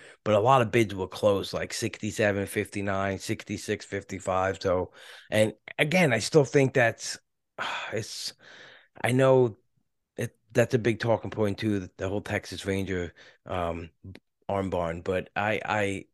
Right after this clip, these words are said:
I still don't think it's gonna be, like, a one-way thing. I just thought that was also very reactionary of the Will Smith thing. And because, you know, a lot of people were pointing to, like, "Well, Jose Clark's rested,"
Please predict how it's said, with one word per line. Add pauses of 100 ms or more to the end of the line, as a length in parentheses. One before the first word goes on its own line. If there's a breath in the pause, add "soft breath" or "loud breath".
(240)
I
still
don't
think
it's
gonna
be,
like,
a
one-way
thing.
I
just
thought
that
was
also
very
reactionary (360 loud breath)
of
the
Will
Smith
thing. (120)
And
because,
you
know,
a
lot
of
people
were
pointing
to,
like,
"Well,
Jose
Clark's
rested,"